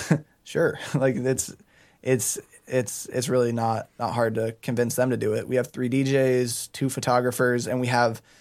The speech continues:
actually a, a, a whole studio that, um, if,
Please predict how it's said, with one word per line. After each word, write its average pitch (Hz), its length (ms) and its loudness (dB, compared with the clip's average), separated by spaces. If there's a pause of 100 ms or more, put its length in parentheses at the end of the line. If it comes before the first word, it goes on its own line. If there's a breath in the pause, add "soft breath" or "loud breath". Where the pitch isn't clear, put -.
(180 soft breath)
actually 120 320 2
a, 120 320 4
a, 120 360 2
a 113 40 0
whole 131 280 2
studio 123 800 2 (540 soft breath)
that, 113 560 6
um, 110 460 2
if, 120 440 0